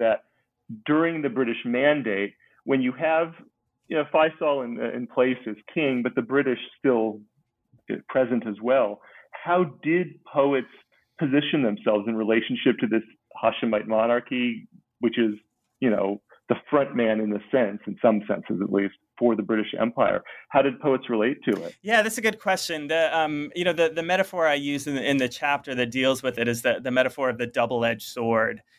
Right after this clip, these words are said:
Speaker 2: uh, which comes from a, a British intelligence report ab-, about, um, uh, the performance of, uh, one particular poet a-, at a major event where,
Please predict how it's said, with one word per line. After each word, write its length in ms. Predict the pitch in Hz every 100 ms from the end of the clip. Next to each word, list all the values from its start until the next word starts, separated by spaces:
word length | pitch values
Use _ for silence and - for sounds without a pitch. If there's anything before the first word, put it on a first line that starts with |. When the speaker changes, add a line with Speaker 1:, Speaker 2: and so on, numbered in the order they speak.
| _
Speaker 2:
uh, 160 | 120 120
which 220 | 131 -
comes 220 | 143 131
from 260 | - 127 120
a, 240 | 117 117 -
a 60 | 117
British 260 | 120 117
intelligence 520 | 120 190 185 156 139
report 380 | 139 - 127 123
ab-, 80 | 120 -
about, 480 | 120 120 117 113 117
um, 420 | 117 113 113 110 107 _ _ _ _ -
uh, 160 | 131
the 140 | 127 147
performance 840 | 175 - 170 165 151 143 139 -
of, 400 | 135 131 120 113
uh, 320 | 135 131 127
one 280 | 123 131 127
particular 600 | 127 120 131 120 123 117
poet 640 | 117 123 120 117 117 120 120
a-, 20 |
at 400 | 117 117 113 117
a 100 | 117
major 460 | 117 123 120 120 117
event 540 | 110 113 113 110 107 -
where, 160 | 117